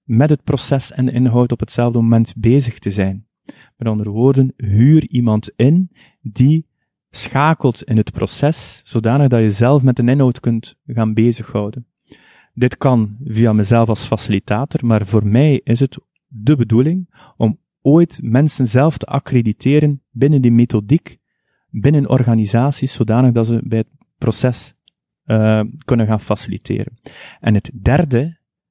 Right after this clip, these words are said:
dit zijn ook de vaardigheden die gekoppeld zijn aan het proces.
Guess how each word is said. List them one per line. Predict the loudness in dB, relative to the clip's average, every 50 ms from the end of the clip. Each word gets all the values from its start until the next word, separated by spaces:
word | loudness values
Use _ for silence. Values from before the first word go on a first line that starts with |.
| _ _ _ _ _ _ _ _ _ _ _ _ _ _ _ _ _ _ _ _ _ _ _ _ _ -12
dit | -12 -10 -2
zijn | 0 0 0 0 2
ook | 0 0 0 -2 -10 _ _ _ _ _ _ _ _
de | -4 -4 -4
vaardigheden | -2 0 2 2 4 4 2 2 0 -4 -8 -6 -4 -4 -4 -4 -6 -8 -10 _ _ _ _ _
die | -8 -4 -2 0
gekoppeld | 0 -2 -2 0 -4 -2 -2 -2 -6 -4
zijn | -2 0 0 0 0 -2
aan | -2 -2
het | -2 -2 -2
proces. | -4 -6 -6 -6 -4 -4 -4 -4 -4 -10 -20 -20 -20 -20